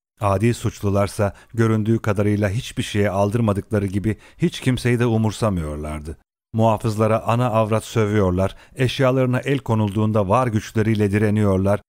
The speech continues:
yerlere açık saçık laflar yazıyorlar, giysilerinin olmadık yerlerinden çıkardıkları kaçak yiyecekleri yiyorlar, dahası düzeni sağlamaya kalkıştığı zaman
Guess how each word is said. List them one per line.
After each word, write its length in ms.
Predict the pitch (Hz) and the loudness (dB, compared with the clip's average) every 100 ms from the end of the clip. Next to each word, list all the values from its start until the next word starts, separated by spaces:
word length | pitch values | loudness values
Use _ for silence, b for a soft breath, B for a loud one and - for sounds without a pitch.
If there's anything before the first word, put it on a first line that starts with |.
| _ _ | _ _
yerlere 440 | 117 117 120 123 131 | 0 2 2 2 0
açık 340 | 117 - 147 | -2 -4 -6
saçık 340 | - 113 110 107 | -4 -4 -2 0
laflar 360 | 110 117 113 | 0 0 0
yazıyorlar, 640 | 98 95 90 98 95 104 104 _ _ 107 | 2 0 2 2 2 2 -2 _ _ -2
giysilerinin 600 | 123 - 120 117 120 123 | -2 0 0 2 2 2
olmadık 500 | 120 135 113 107 117 | 2 2 0 0 0
yerlerinden 560 | 107 107 110 110 110 | 0 2 0 0 0
çıkardıkları 720 | - - 107 98 101 110 104 | -2 -2 -2 0 -2 -2 -2
kaçak 400 | - 110 131 127 | -2 -4 -4 -4
yiyecekleri 580 | 110 117 110 110 120 117 | -2 0 0 -2 -2 -2
yiyorlar, 600 | 101 113 95 85 98 113 - _ _ - | 0 0 0 0 0 0 -4 _ _ -2
dahası 460 | 135 135 127 160 113 | 0 0 -2 -4 0
düzeni 360 | 120 135 147 | 2 2 0
sağlamaya 580 | 135 123 110 110 110 113 | 0 0 2 2 0 -2
kalkıştığı 520 | - 110 110 - 127 | -2 -4 -4 -4 -2
zaman 320 | 110 110 110 | 0 2 0